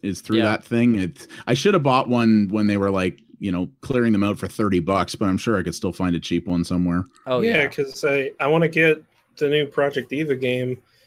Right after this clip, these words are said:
Speaker 3: but it's like, I would like to be able to play it on my Vita, but I'd like to be able to play it on my T V too.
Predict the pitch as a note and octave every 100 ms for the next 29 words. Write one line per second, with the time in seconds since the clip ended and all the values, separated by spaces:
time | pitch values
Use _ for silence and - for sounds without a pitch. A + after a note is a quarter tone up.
0 | _ - C3+ B2+ C#3 C3 - C#3 C3+ C3
1 | C3+ D3 C#3+ C#3 C#3 D3+ C#3+ C#3 C3 B2
2 | B2+ C3+ E3 E3+ E3+ _ _ _ _ -
3 | C3 B2+ B2+ C#3+ - _ _ _ _ _
4 | - C3+ B2+ B2+ C#3 B2+ B2 C#3 B2+ A#2+
5 | - G3 D#3 C#3+ - C#3 F3+ F3